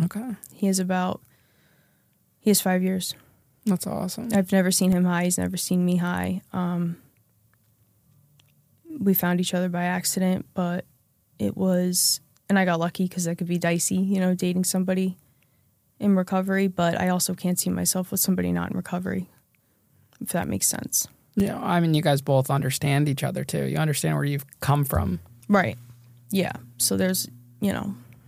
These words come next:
Speaker 2: and bless him for dealing with me because
Speaker 1: <laughs>
Speaker 2: I'm not perfect now, you know,
Speaker 1: No,
Speaker 2: because
Speaker 1: it's
Speaker 2: I'm clean.
Speaker 1: perfect. Yeah.
Speaker 2: Um, I still have my days.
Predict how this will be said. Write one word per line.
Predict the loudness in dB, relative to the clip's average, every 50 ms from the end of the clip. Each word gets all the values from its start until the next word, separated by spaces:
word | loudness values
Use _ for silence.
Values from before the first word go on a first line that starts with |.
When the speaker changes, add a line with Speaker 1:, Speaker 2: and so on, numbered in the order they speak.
| -20 -20 -20 -20 _ -20 -20 _ 0
Speaker 2:
and | 0 0 2
bless | 4 2 4 4 4
him | 4 4 2 2
for | 2 0
dealing | 0 2 2 2 2 2
with | 0 -2 -2
me | -4 -2 -2
because | 0 -2 0 0 2 2 2 2 2 4 4 6 6
Speaker 1:
<laughs> | 6 4 6 6 4 4 2 0 0
Speaker 2:
I'm | 4 6
not | 8 8 8 6
perfect | 6 6 4 6 6 4 0 2
now, | 0 -2 -2 -2 -2 -2 -2 -2 -4 -2 2
you | 4 6 8
know, | 10 10
Speaker 1:
No, | 10 10 10 10
Speaker 2:
because | 10 8 8 8
Speaker 1:
it's |
Speaker 2:
I'm | 8 8
clean. | 8 8 8 8 8 8 8 8 8 6
Speaker 1:
perfect. | 4 0 -2 2
Yeah. | 2 4 4 4 4 4 4 6 6 6 6
Speaker 2:
Um, | 6 4 2 2 -4 -14 -20 -20 -20 -20 -20 -14 _ -4 0
I | 2
still | 2 4 4 6
have | 6 6 6
my | 6 4 4
days. | 4 2 2 2 2 2 0 2 2 2 0